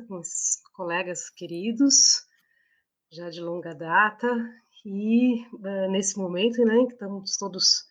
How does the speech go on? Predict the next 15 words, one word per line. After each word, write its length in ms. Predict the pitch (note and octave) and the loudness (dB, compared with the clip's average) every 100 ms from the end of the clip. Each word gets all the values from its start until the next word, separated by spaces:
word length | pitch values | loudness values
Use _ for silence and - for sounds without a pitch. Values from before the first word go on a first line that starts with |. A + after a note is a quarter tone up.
| _ _ _ _ _ | _ _ _ _ _
distantes 1080 | - E3 - G3 G3+ G#3+ - A3 F#3+ - - | -2 0 2 2 2 2 0 -2 0 0 0
e 160 | - F#3+ | -2 -8
aproveitando 720 | F#3 G3 F3+ F3+ F3+ F#3 G3 | -8 -8 -6 -6 -6 -6 -6
pra 140 | F#3+ F#3+ | -6 -4
ensaiar 680 | F#3 - F3+ F3+ A#3 - - _ _ _ _ _ _ - | -2 -2 -2 2 2 2 -6 _ _ _ _ _ _ 0
novas 380 | F#3+ G3 G3 | 2 2 0
maneiras 880 | F#3+ F#3 F3+ F#3 F#3+ G3 F#3+ - - | -2 -2 0 0 -2 -2 0 0 0
de, 440 | E3 F3+ F#3+ F3 F3 | -4 -10 -10 -12 -10
de 80 | D#3+ | -6
estarmos 420 | - F#3 F#3 F#3+ | -6 -6 -6 -4
juntos, 340 | D#3+ A3+ A#3 | 2 4 4
de 120 | F3 G3 | -2 -2
nos 140 | F#3 | -2
comunicarmos, 720 | - G3 G#3 G3+ D#3 C#3 C3+ | -2 -6 -10 -10 -10 -10 -10
né. 200 | D3 D#3 | -12 -12